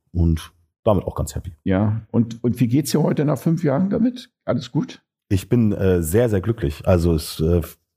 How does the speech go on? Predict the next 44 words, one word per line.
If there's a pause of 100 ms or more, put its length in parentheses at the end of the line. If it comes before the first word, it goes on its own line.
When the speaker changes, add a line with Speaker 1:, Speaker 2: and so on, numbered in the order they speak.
Speaker 1:
ich, (460)
es
gibt
Tage,
an
denen
ich
mein
Glück
nicht
so
richtig
fassen
kann. (320)
Ich
überlege,
dass
ich
vor (500)
jetzt
acht
Jahren (120)
nach
Berlin
gekommen
bin
und
irgendwie,
äh, (240)
pleite
war
und,
äh, (220)
Jacken
aufhängen
musste
und
Leute
zum
Tisch
bringen
musste
und
dann